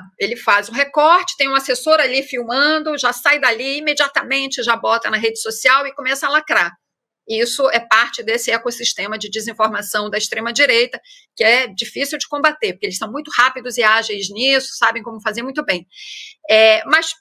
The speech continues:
pelo menos ali no espaço institucional, o Haddad fez exatamente o que tem que ser feito.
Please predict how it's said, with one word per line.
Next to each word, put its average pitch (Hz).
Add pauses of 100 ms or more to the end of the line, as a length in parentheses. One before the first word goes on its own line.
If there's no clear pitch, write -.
(100)
pelo 427
menos 240
ali 311
no 359
espaço 214
institucional, 214 (360)
o 285
Haddad 269
fez 269
exatamente 240
o -
que -
tem 220
que -
ser 240
feito. 170